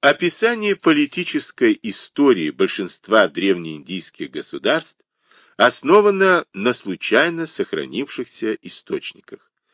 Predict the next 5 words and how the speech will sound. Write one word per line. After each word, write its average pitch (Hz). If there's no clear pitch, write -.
главным 90
образом 156
немногочисленных 143
царских -
надписях. -